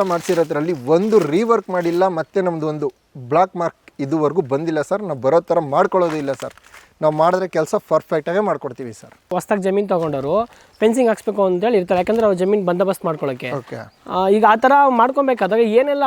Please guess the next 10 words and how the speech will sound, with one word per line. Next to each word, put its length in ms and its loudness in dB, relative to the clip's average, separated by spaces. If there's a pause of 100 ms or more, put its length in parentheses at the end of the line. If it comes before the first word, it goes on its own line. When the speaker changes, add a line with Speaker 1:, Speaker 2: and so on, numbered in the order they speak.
Speaker 2:
ಅಬ್ಸರ್ವ್ 280 -2
ಮಾಡಬೇಕು 480 -2
ಮತ್ತು 220 -2
ಏನೆಲ್ಲ 280 0
ತಿಳ್ಕೊಬೇಕು 440 0
ಅವರು? 140 -4 (400)
Speaker 1:
ಸರ್, 140 2 (100)
ಫೆನ್ಸಿಂಗ್ 480 0
ಮಾಡೋರು 420 2 (220)
ಮುಖ್ಯವಾಗಿ 580 0